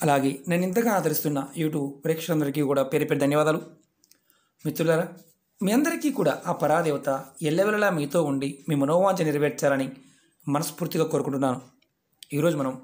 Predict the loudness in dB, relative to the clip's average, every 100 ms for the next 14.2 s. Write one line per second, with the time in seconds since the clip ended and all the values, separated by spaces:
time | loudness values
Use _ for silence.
0 | -20 _ _ _ _ -6 -4 0 2 2
1 | 2 0 0 -2 -6 -14 _ -8 -6 -2
2 | 0 0 0 0 -2 -6 -12 -8 -4 -4
3 | -4 -8 -4 -4 -6 -12 _ _ _ _
4 | _ 0 2 4 4 4 2 -2 -2 0
5 | 0 -2 -4 -2 -2 -2 -2 -2 0 -2
6 | -2 -2 0 -2 -2 -2 -2 -4 -8 -20
7 | _ _ -4 -2 2 2 0 -6 -18 _
8 | _ _ -4 0 2 2 2 2 0 -4
9 | -14 _ _ _ _ _ _ -4 2 4
10 | 4 2 -2 -2 -4 -4 0 0 0 -2
11 | -4 -2 -4 0 0 0 -2 -8 -16 _
12 | _ _ _ _ _ _ _ _ _ _
13 | _ -4 -2 -2 -2 -2 0 0 0 0
14 | -4 -6